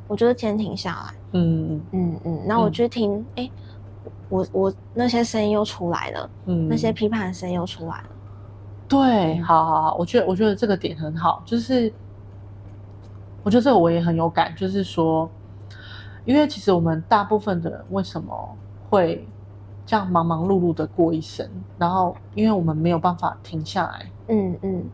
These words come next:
Speaker 2: 然后给自己足够的时间去看
Speaker 1: 嗯。
Speaker 2: 发生什么事。
Speaker 1: 对。
Speaker 2: 所以我觉得停下来，当那个，停下来那个瞬间，然后静默的那个时间，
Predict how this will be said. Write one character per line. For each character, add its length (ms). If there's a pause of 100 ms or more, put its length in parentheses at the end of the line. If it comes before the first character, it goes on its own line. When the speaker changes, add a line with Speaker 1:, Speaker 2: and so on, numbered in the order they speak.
Speaker 2:
然 120
后 300
给 160
自 140
己 80
足 180
够 160
的 60
时 160
间 100
去 100
看 300 (540)
Speaker 1:
嗯。 200 (120)
Speaker 2:
发 120
生 80
什 140
么 80
事。 240 (460)
Speaker 1:
对。 160 (280)
Speaker 2:
所 160
以 40
我 60
觉 100
得 80
停 260
下 200
来， 120
当 200
那 80
个， 140 (320)
停 160
下 140
来 80
那 80
个 80
瞬 320
间， 220
然 100
后 320
静 200
默 260
的 100
那 100
个 140
时 340
间， 240